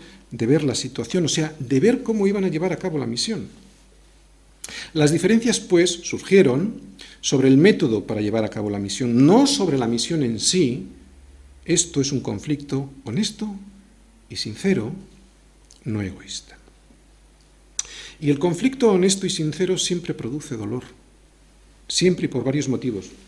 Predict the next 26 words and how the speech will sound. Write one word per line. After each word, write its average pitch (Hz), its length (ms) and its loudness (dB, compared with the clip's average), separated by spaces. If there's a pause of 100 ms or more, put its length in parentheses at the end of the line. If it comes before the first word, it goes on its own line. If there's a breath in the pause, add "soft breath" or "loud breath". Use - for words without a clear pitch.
Por 120 100 -8
lo 127 60 -2
menos 202 300 0
dos 156 200 0
yo 127 120 0
he 113 40 2
visto. 131 320 -2
Primero, 170 400 6 (400 loud breath)
porque 139 220 -2
amamos 185 380 0
a - 20 -6
nuestros 120 380 -8
hermanos 135 540 -12
y 135 60 -10
nos 117 200 -8
produce 127 500 -6
dolor, 202 420 0
inmenso 143 760 0 (240)
dolor, 160 580 -2
no 151 140 -2
entendernos 208 600 0
con 143 260 -4
aquellos 262 360 0
a 135 60 -2
quienes 131 260 -4
amamos. 311 380 -4